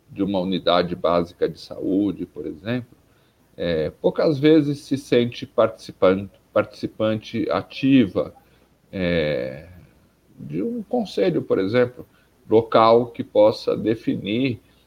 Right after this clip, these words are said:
é, e que possa dialogar com essa população.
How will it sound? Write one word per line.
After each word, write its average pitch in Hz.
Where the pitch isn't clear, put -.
é, 73
e -
que -
possa 131
dialogar 139
com 101
essa 95
população. 87